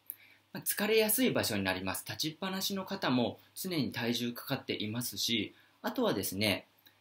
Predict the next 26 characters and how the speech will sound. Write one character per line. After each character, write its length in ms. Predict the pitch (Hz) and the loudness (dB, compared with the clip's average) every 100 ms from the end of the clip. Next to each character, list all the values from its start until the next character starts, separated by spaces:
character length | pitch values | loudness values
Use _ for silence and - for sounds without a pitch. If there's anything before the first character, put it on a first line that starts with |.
| _ _ _ _ - | _ _ _ _ -12
硬 260 | 214 294 | -8 -6
く 140 | 285 311 | -2 2
な 140 | 311 | 2
っ 20 | |
て 340 | 294 - - - | 2 0 0 -2
し 180 | - 107 | -2 2
ま 160 | 104 | 4
う 160 | 95 - _ _ | 2 -2 _ _
と 100 | - | -8
こ 100 | 113 | -4
ろ 80 | 80 | -4
で 100 | 65 | -4
す 120 | - | 2
ね。 240 | 131 165 - _ _ _ | 4 4 -2 _ _ _
座 320 | - 185 240 | -6 -2 0
り 120 | 285 | 0
っ 20 | 277 | 0
ぱ 180 | 277 | 0
な 120 | 254 247 | 2 2
し 120 | 247 | 2
の 140 | 240 | 2
方 400 | 226 - 202 - - - | 0 2 2 2 -10 -6
も 140 | - 101 | -2 0
で 100 | 90 | 0
す 100 | 98 | 0
ね、 280 | 104 90 | 2 0